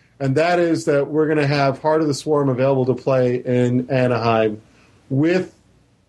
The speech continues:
I don't know, let's say all the top players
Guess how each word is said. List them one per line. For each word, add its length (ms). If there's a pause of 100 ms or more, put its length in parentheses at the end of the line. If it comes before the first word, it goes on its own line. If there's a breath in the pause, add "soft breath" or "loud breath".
(580)
I 160
don't 140
know, 380 (360)
let's 220
say 160
all 240
the 120
top 440 (340)
players 680